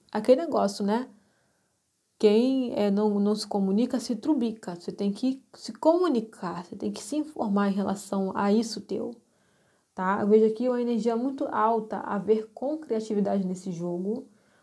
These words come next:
O destaque é falar com essa pessoa ou essas pessoas, tá?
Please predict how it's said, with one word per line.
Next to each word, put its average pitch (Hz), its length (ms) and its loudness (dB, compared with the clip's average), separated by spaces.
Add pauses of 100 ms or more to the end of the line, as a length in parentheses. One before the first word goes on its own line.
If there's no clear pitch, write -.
(160)
O 202 80 -4
destaque 190 440 -2
é 190 40 -6
falar 185 220 -6
com 196 80 -8
essa 185 200 -8
pessoa 190 540 -4
ou 202 100 -2
essas 190 320 -4
pessoas, 185 760 -8 (680)
tá? 175 320 -6